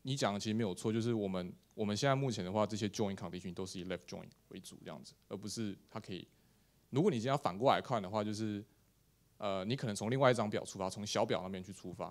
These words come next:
比如说图 N 的那个 relation，然后你就变成是要用 array 的方式去做，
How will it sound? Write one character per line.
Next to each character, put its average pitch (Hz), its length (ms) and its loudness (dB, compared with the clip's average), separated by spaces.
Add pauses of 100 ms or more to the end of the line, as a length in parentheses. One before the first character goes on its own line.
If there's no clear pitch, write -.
(120)
比 101 100 -12
如 - 0 -
说 98 140 -6
图 - 160 -12
N 107 180 -2
的 101 80 -4
那 98 80 -6
个 92 140 -6
relation， 92 460 -6
然 101 100 -2
后 110 40 2
你 113 120 -2
就 104 100 -6
变 110 140 0
成 98 80 -2
是 104 80 -4
要 104 100 2
用 104 180 2 (260)
array 101 220 0
的 95 80 0
方 92 240 -6
式 - 80 -14
去 - 60 -14
做， 90 300 -6